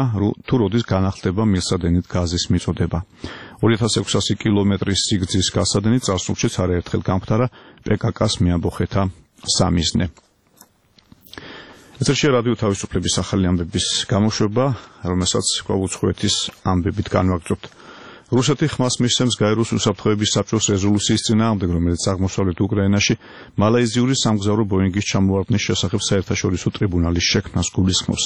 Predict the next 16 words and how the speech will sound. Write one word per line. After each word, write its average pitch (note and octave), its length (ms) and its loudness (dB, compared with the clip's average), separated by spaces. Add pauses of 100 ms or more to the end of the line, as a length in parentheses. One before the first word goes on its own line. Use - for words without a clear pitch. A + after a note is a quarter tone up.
(600)
ამის G2 260 2
თაობაზე G2+ 400 0
ორ G2+ 160 2
შაბათს G2 400 -2 (140)
განაცხადა F#2 420 0
გაეროში F2+ 380 0
რუსეთის - 420 -2
მუდმივმა F#2 540 2
წარმომადგენელმა F2 760 2
ვიტალი F2 320 -2
ჩურკინმა. - 560 0 (540)
მისი A2 240 2
სიტყვებით, A#2 480 0
იმ G2+ 120 2
შემთხვევაში, G2+ 560 0
თუ - 120 -2